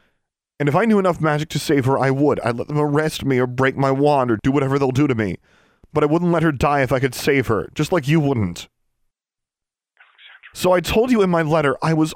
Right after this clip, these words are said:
only asking you to answer that one question, and then I'd leave you alone forever if you want. But I'm asking for this instead.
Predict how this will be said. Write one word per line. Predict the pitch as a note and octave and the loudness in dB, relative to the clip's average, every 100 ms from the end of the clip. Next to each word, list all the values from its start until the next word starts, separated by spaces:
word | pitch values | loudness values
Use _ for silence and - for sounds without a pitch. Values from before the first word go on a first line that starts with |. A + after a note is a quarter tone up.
| - | -4
only | F3+ G3+ G3+ D#3 D#3+ | -2 0 0 0 0
asking | C#3+ D#3+ - D#3 C3 | -2 -2 -4 -4 -2
you | G#2 | 0
to | A#2+ - | -2 -2
answer | C3 C3 C3 | -4 -2 -2
that | A#2 | -2
one | A2+ D3 F3+ | 0 -2 0
question, | D3+ C3 - B2+ B2+ - - - | -2 -4 -4 -4 -4 -10 -20 -10
and | C#3 | -6
then | C#3+ | -2
I'd | C#3+ C#3 | 0 0
leave | D3+ D#3+ | 2 2
you | E3 | 2
alone | D#3 D3 D3 | 2 2 0
forever | D3 C#3 C3+ C3 | 0 2 2 2
if | A#2+ - | 0 0
you | G#2+ | -2
want. | G2+ D#2+ - | 0 -4 -6
But | - C3+ | -2 0
I'm | C#3+ | 2
asking | D#3+ F#3+ - F#3 | 0 0 -2 -2
for | E3+ | 0
this | D#3 D3 | 0 -2
instead. | C3+ - - F#2 | -6 -8 -4 -4